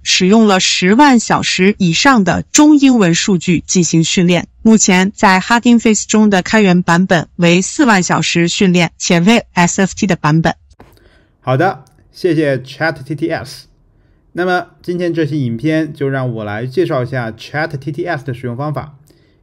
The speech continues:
Speaker 2: 以及如何通过 Ollama 和Chat T T S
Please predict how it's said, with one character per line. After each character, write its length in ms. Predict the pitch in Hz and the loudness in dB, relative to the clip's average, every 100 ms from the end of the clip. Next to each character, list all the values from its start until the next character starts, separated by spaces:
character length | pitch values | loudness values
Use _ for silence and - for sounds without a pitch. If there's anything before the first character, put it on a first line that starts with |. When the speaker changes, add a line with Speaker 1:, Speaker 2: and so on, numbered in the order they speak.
| _ | _
Speaker 2:
以 80 | 135 | -2
及 120 | 165 | 2
如 200 | 170 175 | 2 0
何 140 | 180 | -4
通 180 | 175 202 | -6 -6
过 160 | 190 - | -6 -4
Ollama 540 | 180 190 175 175 - - _ _ _ | -4 -2 -2 -4 -10 -14 _ _ _
和 240 | 131 151 | -6 -6
Chat 320 | 147 170 160 | -6 -10 -10
T 100 | 156 160 | -10 -6
T 120 | 185 | -6
S 260 | - - | -6 -12